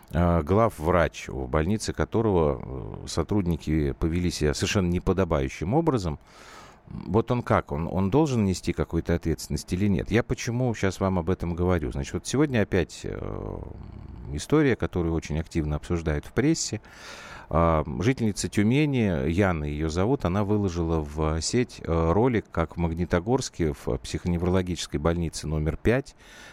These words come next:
санитары издеваются над пожилым, э, пациентом. Кидаются в него там разными вещами, потом ногой бьют и весело, э, ржут над этим. И там очень смешно получилось, что, собственно, вот, э,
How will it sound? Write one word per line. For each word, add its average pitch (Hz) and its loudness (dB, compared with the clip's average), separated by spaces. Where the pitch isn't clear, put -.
санитары 101 2
издеваются 90 0
над 87 0
пожилым, 87 0
э, 67 -4
пациентом. 60 -2
Кидаются 87 2
в 67 -4
него 69 -4
там 62 -4
разными 73 -2
вещами, 110 0
потом - -4
ногой 101 2
бьют 95 -4
и 87 -2
весело, 98 2
э, 104 4
ржут 104 0
над 76 -2
этим. - -8
И 98 4
там 127 2
очень 120 -2
смешно 135 0
получилось, 85 -2
что, - -10
собственно, 101 0
вот, 90 0
э, 82 4